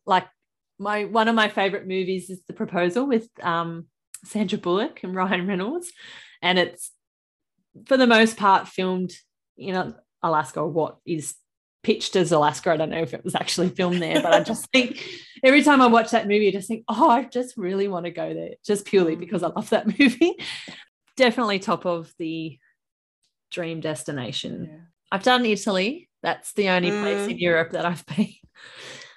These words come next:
Speaker 1: It was, um, it was amazing. And I went in, oh, it was just beginning of winter, so it was quite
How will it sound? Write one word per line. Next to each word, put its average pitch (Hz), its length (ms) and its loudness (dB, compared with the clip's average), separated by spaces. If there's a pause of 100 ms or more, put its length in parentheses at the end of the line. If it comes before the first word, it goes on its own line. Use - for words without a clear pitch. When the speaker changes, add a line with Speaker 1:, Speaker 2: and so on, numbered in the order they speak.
(180)
Speaker 1:
It 196 140 2
was, 175 240 0
um, 156 340 0 (400)
it 240 160 2
was 220 140 6
amazing. 185 440 4
And 180 80 0
I 190 60 2
went 214 260 4
in, 190 280 0 (520)
oh, 165 200 -2
it 160 40 -4
was 147 260 -8
just - 380 -8 (100)
beginning 180 360 2
of 151 140 -2
winter, 156 320 -10
so 165 180 -8
it - 40 -6
was 175 140 -8
quite - 280 -8